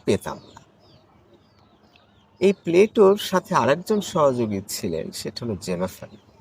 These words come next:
তো সক-, প্লেটোর ব্যাপারটা অনেক বেশি ছিল।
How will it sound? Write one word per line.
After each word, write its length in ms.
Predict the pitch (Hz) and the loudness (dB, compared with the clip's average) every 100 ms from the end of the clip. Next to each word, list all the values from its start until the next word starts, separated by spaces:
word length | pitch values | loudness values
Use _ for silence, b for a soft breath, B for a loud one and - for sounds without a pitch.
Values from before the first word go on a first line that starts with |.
| _ _ _ - | _ _ _ -4
তো 200 | 202 233 - | -2 -2 -4
সক-, 520 | - 180 143 - - - - | 0 0 0 -12 -20 -16 -2
প্লেটোর 420 | 170 180 185 165 | 2 4 2 0
ব্যাপারটা 500 | 139 127 123 - 202 | -2 -2 -6 -6 -4
অনেক 200 | 151 120 - | -2 -4 -8
বেশি 280 | 92 - - - | -8 -8 -10 -12
ছিল। 240 | - - | -14 -14